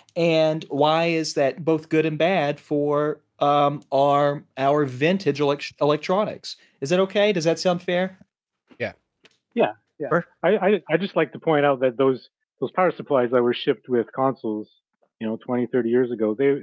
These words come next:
Speaker 3: they were shipped not only to the consumer i-, in that state, but they were given to the regulatory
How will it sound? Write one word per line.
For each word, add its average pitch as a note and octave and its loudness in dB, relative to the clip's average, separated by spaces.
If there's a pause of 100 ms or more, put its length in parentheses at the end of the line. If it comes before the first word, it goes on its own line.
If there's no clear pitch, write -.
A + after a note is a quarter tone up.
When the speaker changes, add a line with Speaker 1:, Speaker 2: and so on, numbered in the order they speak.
Speaker 3:
they C#3 0 (640)
were C3+ 2
shipped - -2
not D3 2
only C#3+ 4
to B2 -10
the A2+ 0
consumer B2 -2
i-, C#3+ -4
in A#2 -2
that A2 2
state, A#2+ 0
but B2 0 (220)
they C3+ 2
were A#2 0
given A2+ 0
to A#2 -2
the A2 0
regulatory A2 -2